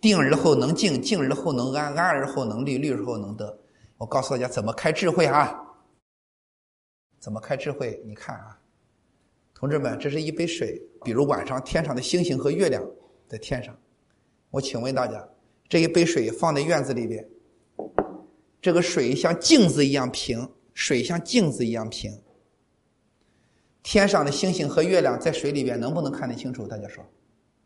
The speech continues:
能看得清楚。可是各位，如果这一杯水忽然就晃起来了，在座的同志们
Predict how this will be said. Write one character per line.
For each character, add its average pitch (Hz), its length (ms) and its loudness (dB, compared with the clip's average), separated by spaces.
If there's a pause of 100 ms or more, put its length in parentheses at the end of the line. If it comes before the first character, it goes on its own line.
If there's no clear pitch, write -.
(1120)
能 110 140 -10
看 120 160 -12
得 110 80 -10
清 110 160 -16
楚。 - 100 -20 (920)
可 143 120 2
是 165 160 0
各 170 200 4
位， 143 260 4 (380)
如 143 180 2
果 185 100 6
这 180 140 6
一 160 100 6
杯 180 200 6
水 139 400 0
忽 - 260 -4
然 151 180 -2
就 147 120 -4
晃 214 360 0
起 - 120 -8
来 107 120 -6
了， 92 160 -16 (800)
在 160 140 2
座 180 160 0
的 147 80 0
同 147 160 -6
志 143 80 -2
们 120 180 -4